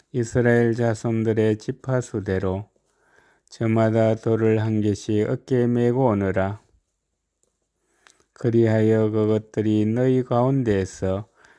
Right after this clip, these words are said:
표징이 되게 하여라. 뒷날 자손들이 너희에게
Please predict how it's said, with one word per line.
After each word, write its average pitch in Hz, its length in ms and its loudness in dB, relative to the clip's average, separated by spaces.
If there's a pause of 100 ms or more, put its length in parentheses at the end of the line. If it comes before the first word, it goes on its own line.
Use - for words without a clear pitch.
(140)
표징이 131 720 0
되게 120 340 0
하여라. 95 640 -4 (1700)
뒷날 110 600 2
자손들이 110 800 0
너희에게 101 840 0